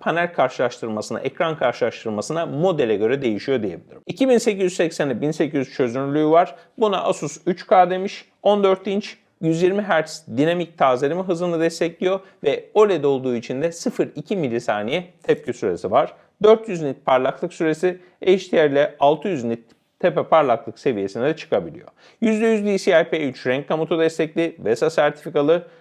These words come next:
Yani arkadaşlar ekranda yok yok diyebilirim. Bu özellikle bu laptopa bakarak sekiz, on, on altı saat mesai yapacaksanız bence en önemli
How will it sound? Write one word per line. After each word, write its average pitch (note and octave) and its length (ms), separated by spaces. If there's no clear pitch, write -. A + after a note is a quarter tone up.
Yani G3+ 220
arkadaşlar C#3+ 600
ekranda C#3 640
yok C#3+ 240
yok B2+ 240
diyebilirim. A#2 500
Bu A3+ 320
özellikle D3+ 760
bu F3+ 240
laptopa C3+ 500
bakarak A2+ 460
sekiz, A2+ 560
on, C3 320
on D3+ 140
altı C3 240
saat F#2 300
mesai A2+ 420
yapacaksanız D#3+ 720
bence D#3 400
en F3+ 180
önemli B2+ 380